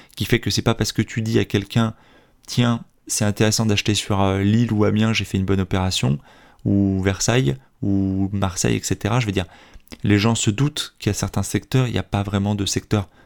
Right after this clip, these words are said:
secret. Et en fait, c'est, je pense que c'est vraiment une crainte qui est parfois exagérée, en fait,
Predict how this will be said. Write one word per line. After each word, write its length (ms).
secret. 480
Et 80
en 80
fait, 200
c'est, 240
je 100
pense 180
que 40
c'est 80
vraiment 280
une 120
crainte 480
qui 100
est 60
parfois 420
exagérée, 640
en 80
fait, 380